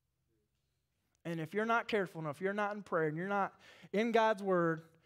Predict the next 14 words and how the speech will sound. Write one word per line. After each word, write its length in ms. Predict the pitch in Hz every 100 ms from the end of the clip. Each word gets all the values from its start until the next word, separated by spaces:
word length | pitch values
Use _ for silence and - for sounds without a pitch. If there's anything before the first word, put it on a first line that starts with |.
| _ _ _ 147
doing 300 | 208 233 233
life 380 | 202 180 175 -
the 80 | 170
way 140 | 165
God 300 | 160 175 185
says, 560 | - 165 156 151 - - - _ _ _ _ _ _ _ _ _ _ _ _ _ -
you'll 160 | 165
just 240 | 165 151 -
be 100 | 156
another, 420 | 143 151 160 160 - _ _ _ _ _ _ _ -
another 200 | 147 170
number, 460 | 170 160 127 117 - _ _ _ _ _ _ _ _ _ _ _ _ _
another 200 | 101 143
person 420 | 160 165 147 -